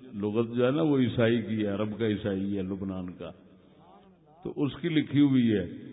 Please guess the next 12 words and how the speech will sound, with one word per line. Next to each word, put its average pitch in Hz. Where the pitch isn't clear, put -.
پہلے 147
وہ 160
چلتی 160
تھی، 139
اب 131
زیادہ 135
یہ 139
چلتی 123
ہے 123
کیونکہ 123
یہ 127
اس 123